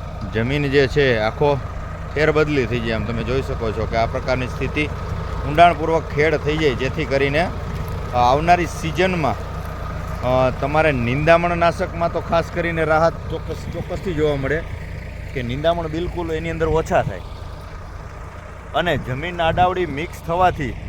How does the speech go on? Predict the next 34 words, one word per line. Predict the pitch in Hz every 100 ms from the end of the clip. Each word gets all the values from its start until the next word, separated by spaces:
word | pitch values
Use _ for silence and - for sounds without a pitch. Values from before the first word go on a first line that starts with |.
| 117
જમીનમાં | 131 156 160 160 151
પોલાણ | 143 156 165
વધી | 127 120 151
જાય | 120 117 - - - -
અને | 180
મિક્સ | 160 180 -
થવાથી, | - 185 185 143 131 123 - - 127
અ, | 139 139 127
એમની | 147 175
ફળદ્રુપતા | 175 - 196 196 202 - 190
જે | 170 165
છે | 180
એ | 156
વધી | 123 120 139 180
જાય, | 131
કેમ | 104 139
કે | 151
ઉપર | 151 170 175
એક | 147
લેયર | 143 175 175
બની | 160 160
ગયું, | 131 117 -
પડ | 160 180
બની | 165 151
ગયું, | 120 117 -
પડ | 139 156
તૂટી | - - 196
જાય. | 165 120 - - - - -
વધારે | 120 151 160
પડતા | 156 - 156
રાસાયણિક | 147 170 160 156
ખાતરો | 147 139 165 160 156
જે | 147
છે | - 139